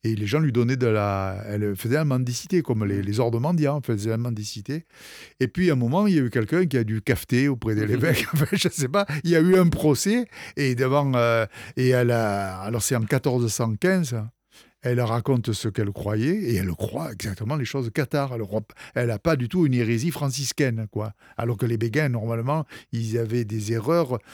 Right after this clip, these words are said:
Speaker 1: euh, une exagération de l'incarnation,
Speaker 2: Mm.
Speaker 1: euh, et cetera, des, des cultes secondaires. Elle, elle avait une, une, une, elle avait une compréhension dualiste de, de, du monde. Donc, en fait, peut-être que les derniers cathares, ça va être des, des franciscains un peu bizarres, des,
Speaker 2: <laughs>
Speaker 1: des, voilà.
Speaker 2: Bon, eh bien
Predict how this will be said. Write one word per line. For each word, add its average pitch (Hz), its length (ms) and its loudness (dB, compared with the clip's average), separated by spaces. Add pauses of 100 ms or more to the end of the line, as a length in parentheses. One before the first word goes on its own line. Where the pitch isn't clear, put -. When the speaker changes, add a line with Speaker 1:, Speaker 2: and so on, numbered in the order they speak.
(180)
Speaker 1:
euh, 104 540 -4
une 117 100 -4
exagération 120 720 0
de 123 120 0
l'incarnation, 123 880 -2
Speaker 2:
Mm. 139 100 -4
Speaker 1:
euh, 120 180 -2
et 107 40 -12
cetera, 117 260 -6
des, 110 140 -6
des 107 120 -8
cultes 120 260 -4
secondaires. 113 420 -4 (220)
Elle, 160 180 2
elle 131 100 0
avait 120 140 -4
une, 120 120 -4 (100)
une, 127 120 -6 (120)
une, 117 220 -6 (260)
elle 120 160 2
avait 123 160 2
une 120 80 0
compréhension 107 480 -2
dualiste 127 540 -2
de, 110 520 -4
de, 104 300 -6 (300)
du 110 120 -6
monde. 156 320 -2 (220)
Donc, 139 160 0
en 135 100 0
fait, 170 180 -2
peut-être 151 380 0
que 143 140 -2
les 127 140 0
derniers 131 280 0
cathares, 139 320 -2
ça 131 140 -4
va 117 100 0
être 120 160 -4
des, 110 160 -4 (240)
des 123 100 0
franciscains 120 600 0
un 110 60 2
peu 113 140 -2
bizarres, 117 600 0
des, 110 220 -2 (160)
Speaker 2:
<laughs> - 180 -8
Speaker 1:
des, 113 240 2
voilà. 117 380 -2 (760)
Speaker 2:
Bon, 147 300 0
eh 147 80 0
bien 143 280 0